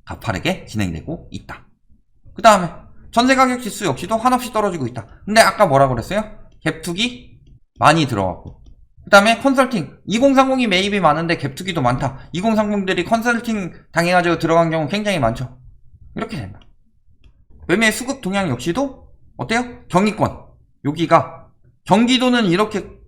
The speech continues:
떨어지는데 경기권은 갑자기 뚝 떨어지죠. 물론 영점영이 퍼센트 이번 주에 올랐어요. 이렇게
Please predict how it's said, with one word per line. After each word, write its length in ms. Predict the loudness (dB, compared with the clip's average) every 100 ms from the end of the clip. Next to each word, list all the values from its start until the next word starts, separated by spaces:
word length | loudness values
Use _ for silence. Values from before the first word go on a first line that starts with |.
| -6
떨어지는데 420 | -4 -2 -4 -4
경기권은 420 | 0 0 0 -2
갑자기 300 | -4 -2 -4
뚝 180 | -4 0
떨어지죠. 520 | 2 2 -2 -10 -18 _ _ _ _
물론 280 | -2 2 4
영점영이 560 | 4 2 0 2 0 0
퍼센트 520 | 0 0 0 -2 -4 -14 -8
이번 260 | 0 0 2
주에 120 | 2
올랐어요. 600 | 4 6 4 4 2 4
이렇게 340 | 4 2 0